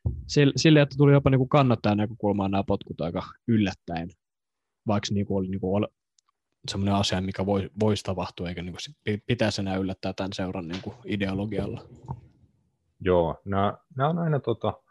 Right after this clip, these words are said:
Speaker 2: omanlaisia niinku ke-, keissejä, että yllättäen ne yleensä niinku tulee ja paljon on puhuttavaa niinku monelta, monelta eri kantilta, et nää ei tietenkään, nää on yleensä niinku niin, niin monen asian summa,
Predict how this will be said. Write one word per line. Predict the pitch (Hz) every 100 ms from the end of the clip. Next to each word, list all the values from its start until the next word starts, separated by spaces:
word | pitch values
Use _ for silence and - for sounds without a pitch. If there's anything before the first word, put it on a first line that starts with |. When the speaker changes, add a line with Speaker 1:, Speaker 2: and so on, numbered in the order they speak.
| - - _ _
Speaker 2:
omanlaisia | 120 113 98 95 87 98 90
niinku | 90 87 85 - -
ke-, | - _
keissejä, | 104 101 - 90 87
että | 85 - 123
yllättäen | 117 98 - 90 92
ne |
yleensä | 98 98 95 90
niinku | 90 87 - _
tulee | 95 95 90
ja | 85
paljon | - 101 95 87
on | 87 90 80 -
puhuttavaa | 90 85 - 87 87
niinku | 87 85 85
monelta, | 87 90 82 85 85 -
monelta | 117 104 92 95
eri | 90
kantilta, | - 90 85 85 85 85
et | 82 - - -
nää | 90 87
ei | 85
tietenkään, | 90 85 85 _ _
nää | 87
on | 87
yleensä | 85 85 85 85
niinku | 90 92
niin, | 92 95 92
niin | 120 120
monen | 110 107 92
asian | 90 92 82
summa, | - 90 85